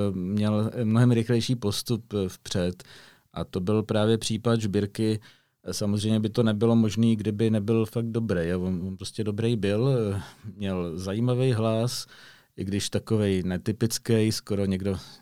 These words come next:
psal až zajíkavej, a uměl skládat dobrý skladby. On prostě byl autorem většiny, eh, hudby, většiny svých věcí a měl na hity fakt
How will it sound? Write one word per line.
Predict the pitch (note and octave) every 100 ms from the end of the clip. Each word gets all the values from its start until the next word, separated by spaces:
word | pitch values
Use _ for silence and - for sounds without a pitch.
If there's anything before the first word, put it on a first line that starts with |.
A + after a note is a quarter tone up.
| -
psal | - F#2+
až | G2+
zajíkavej, | G2+ G#2 A2 A#2 B2 A2+ A2+ A2+ A#2 A#2 - - _ _
a | F#2 F#2+ F#2+ F#2+ F#2+
uměl | F2+ A#2 A#2+
skládat | - A#2+ A#2 B2+
dobrý | A#2 A#2+ B2+ C3+ C3 B2 F2+ G#2+ A2 F#2+
skladby. | - C3+ E3 C3
On | G2 G2+ G2+ F2+
prostě | G2 - G2
byl | A2
autorem | G2+ G2 G#2+ A2+ A2+
většiny, | G#2+ G2+ - A2+ A2 A2 A2
eh, | D#2+ G2+ G2+ D#2
hudby, | F#2+ G2 F#2+ G2
většiny | G#2 G2+ - G#2+
svých | - A2 A2+ -
věcí | G2 F2 - G#2 A2 A2 - - - _ _
a | G2 G2 G2
měl | E2 G#2 G#2+ A2 A2 A2 G2 -
na | A#2 G2+
hity | G2 G#2 - A2+ A2 G#2+
fakt | G2 A#2 -